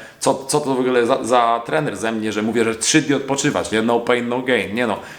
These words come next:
W każdym razie chodzi o to, że naprawdę potrzebujemy dłuższego czasu odpoczynku po to, żeby ta nasza forma zdążyła wzrosnąć, bo jeżeli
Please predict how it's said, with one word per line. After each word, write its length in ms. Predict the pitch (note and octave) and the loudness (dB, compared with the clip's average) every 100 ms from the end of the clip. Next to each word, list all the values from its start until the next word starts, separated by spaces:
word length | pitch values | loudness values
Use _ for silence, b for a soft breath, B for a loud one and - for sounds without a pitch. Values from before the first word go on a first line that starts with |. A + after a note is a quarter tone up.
| B | B
W 100 | - | -2
każdym 340 | D#3+ F3 E3+ | 2 2 2
razie 260 | D#3+ C3 - - B | 2 0 -2 -14 B
chodzi 320 | - E3+ E3 D#3+ | -2 0 4 2
o 80 | |
to, 300 | G#2+ A#2 A#2 B B | 2 -2 -2 B B
że 440 | G#2+ A2 B2+ B2 - - - | -6 0 2 0 -6 -18 -8
naprawdę 420 | A#2+ B2+ D#3+ D3+ E3 | -4 2 2 4 0
potrzebujemy 880 | C3+ - - C#3 C3 C#3+ F3+ D3 | 0 -2 0 0 2 4 2 0
dłuższego 520 | F2 G2+ A#2 - A#2+ A#2 | -4 -6 -4 0 0 0
czasu 240 | A#2+ A#2+ | 0 0
odpoczynku 560 | A2+ A#2 A2 G#2+ - G#2 | -2 -2 -2 -4 -4 -2
po 200 | D#3 B2 | 0 0
to, 240 | G#2 - B B | -2 -6 B B
żeby 200 | B2 C3+ | -4 -2
ta 80 | C#3 | 0
nasza 220 | C#3 D#3 | 0 -2
forma 340 | - D3+ D3 | 0 0 2
zdążyła 800 | B2+ B2+ C#3 B2+ C#3+ D#3+ C#3 - - - G2 | -2 0 0 0 2 4 4 0 -10 -18 -10
wzrosnąć, 800 | A2 F#2+ A#2+ A#2 - - G2 - | -4 -2 4 2 2 -8 -10 -2
bo 80 | A#2 | 2
jeżeli 360 | B2 E3+ G#3 | 4 2 0